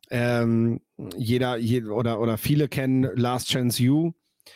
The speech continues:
Äh, viele kennen das Prinzip dieser Schulen und im Endeffekt gilt dort für Coaches genau dasselbe wie für Spieler. Ähm, es ist eine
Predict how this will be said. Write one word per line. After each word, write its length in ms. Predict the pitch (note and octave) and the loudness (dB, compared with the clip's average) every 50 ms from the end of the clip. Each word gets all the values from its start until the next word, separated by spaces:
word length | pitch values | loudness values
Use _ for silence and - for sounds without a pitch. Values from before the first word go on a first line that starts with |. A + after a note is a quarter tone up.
| - - _ _ _ - | -20 -20 _ _ _ -6
Äh, 640 | - A2 A2 A2 A2 A2 A2 A2 G#2+ G#2+ G#2+ G#2 | -4 -2 0 2 2 2 0 0 0 0 0 -2
viele 320 | - - C3 B2 B2 B2 - | -2 0 0 0 0 -2 -2
kennen 340 | - B2 A#2+ A#2+ A#2+ B2 | -4 -2 0 0 2 2
das 160 | A#2 A2 - - | 0 0 -2 -2
Prinzip 460 | - B2 A#2 - - - C3 B2+ - | -2 -2 -2 0 0 0 0 0 0
dieser 220 | C3 A#2+ B2 A#2 | 0 0 0 0
Schulen 400 | - - - C#3+ C3 C3 B2+ B2+ | -2 -2 -2 0 0 2 2 2
und 120 | A#2+ A#2 A#2 | 2 2 2
im 100 | A#2 A2+ | 2 2
Endeffekt 400 | A#2 A#2+ A#2+ A2 - A#2 G#2 - | 2 2 0 0 -2 -4 -4 -2
gilt 220 | B2+ A#2 G#2+ - | -2 -2 0 0
dort 140 | A#2 G#2+ - | -2 -2 -2
für 120 | - A2 | -4 -4
Coaches 420 | - - B2 B2 G#2+ - A#2 - - | -2 -2 -2 -2 -2 -2 -4 -4 -2
genau 280 | - A2+ A2+ A#2 A#2 | -2 0 0 0 0
dasselbe 420 | A#2 G#2+ - - A2+ A2+ A2 A2 G#2+ | -2 -2 -2 -2 0 0 0 2 2
wie 120 | A2 G#2+ | 0 0
für 120 | - A2+ | 0 -2
Spieler. 500 | G#2+ - - C3+ C3+ C3+ C#3 C3+ C3 B2+ - - - - - - _ _ _ _ _ | -4 -4 -4 -2 0 0 0 0 -2 -2 -4 -8 -16 -20 -20 -20 _ _ _ _ _
Ähm, 500 | - G#2+ G#2+ G#2+ G#2+ G#2+ G#2+ G#2+ G#2+ - - - | -4 -2 0 0 2 2 2 2 0 -2 -4 -4
es 200 | - - - - | -4 -4 -4 -6
ist 760 | - - C3+ C#3+ D3 D3 C#3+ - - - - - - - _ _ _ _ _ - | -4 0 2 2 2 2 2 0 0 -2 -2 -4 -6 -10 _ _ _ _ _ -8
eine 920 | - G#2+ A#2 B2+ B2+ B2+ B2+ B2+ B2+ C3 C3 B2+ B2+ B2+ B2+ B2+ C3 A#2+ | -4 -2 -2 0 0 2 2 2 4 4 4 4 4 4 2 2 0 0